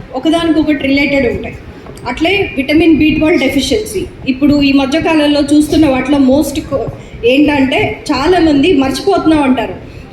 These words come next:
ఒక ఏజ్ వచ్చాక మర్చిపోయామేమో, ఆ, నలభై ఏళ్ళు దాటితే నాకు మతిమరుపు మొదలైంది అని ఇట్లా అనుకుంటున్నారు. కానీ ఆ మతిమరుపు మన ఇదంతా కూడా విటమిన్ బి కాంప్లెక్స్ డెఫిషియన్సీ వల్ల వస్తుంది.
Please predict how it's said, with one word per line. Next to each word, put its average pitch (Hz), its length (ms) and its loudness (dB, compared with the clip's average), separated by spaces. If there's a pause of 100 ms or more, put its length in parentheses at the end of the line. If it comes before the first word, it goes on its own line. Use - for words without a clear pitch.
ఒక 262 120 -4
ఏజ్ 285 260 2
వచ్చాక 320 320 0
మర్చిపోయామేమో, 277 840 0 (400)
ఆ, 254 280 0 (180)
నలభై 269 220 2
ఏళ్ళు 302 160 2
దాటితే 285 300 -2
నాకు 277 240 0
మతిమరుపు 262 380 2
మొదలైంది 254 560 0 (340)
అని 330 220 2
ఇట్లా 330 200 0
అనుకుంటున్నారు. 302 580 2
కానీ 370 720 0 (200)
ఆ 254 40 -4
మతిమరుపు 302 760 2 (400)
మన 262 220 0
ఇదంతా 285 520 2
కూడా 302 420 0 (340)
విటమిన్ 320 380 2
బి 294 220 2
కాంప్లెక్స్ 311 420 0
డెఫిషియన్సీ 302 560 2
వల్ల 285 180 2
వస్తుంది. 285 340 -2